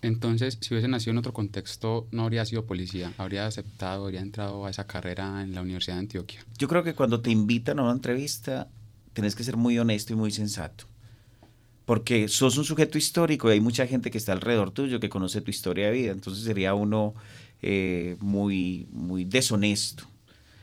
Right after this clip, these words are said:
Speaker 2: La verdad, eh, no hubiese visto en la institución una posibilidad, sino que hubiese tenido quizá otro referente. Sin embargo, no me arrepiento de la experiencia que tuve, me formó como sujeto,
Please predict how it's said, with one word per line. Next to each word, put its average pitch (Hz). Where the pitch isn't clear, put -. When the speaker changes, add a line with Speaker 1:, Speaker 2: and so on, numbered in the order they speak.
Speaker 2:
La 104
verdad, 101
eh, 104
no 101
hubiese 120
visto 110
en 98
la 92
institución 92
una 110
posibilidad, 131
sino 95
que -
hubiese 104
tenido 92
quizá 113
otro 104
referente. 95
Sin 92
embargo, 90
no 104
me 104
arrepiento 95
de 92
la 90
experiencia 87
que 98
tuve, 95
me 95
formó 101
como 92
sujeto, -